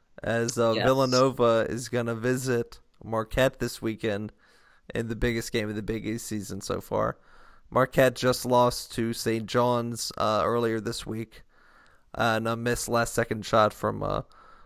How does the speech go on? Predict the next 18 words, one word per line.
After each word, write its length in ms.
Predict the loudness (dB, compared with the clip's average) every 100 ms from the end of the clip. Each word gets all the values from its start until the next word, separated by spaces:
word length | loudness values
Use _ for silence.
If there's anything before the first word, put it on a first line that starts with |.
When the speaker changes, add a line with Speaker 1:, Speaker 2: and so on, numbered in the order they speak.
| -10
Speaker 1:
Marcus 380 | -2 -2 -2 -2
Howard. 440 | 2 4 4 0 -4 -12 -20 -20 -14 -6
And 100 | 4
Villanova, 500 | 12 12 12 12 12
after 380 | 12 12 8 6
struggling 580 | 4 8 10 10 8 8
early 320 | 8 10 8
in 80 | 6
the 60 |
season, 560 | 0 0 0 0 -2 -4 -12 -20 -20 _ _ 2
losing 440 | 4 6 4 2
to, 100 | 2
like, 240 | 4 6 4
Furman 520 | 4 8 8 6 2
and 120 | 0
people 260 | 0 2 2
like 240 | 2 2 4
that, 300 | 4 4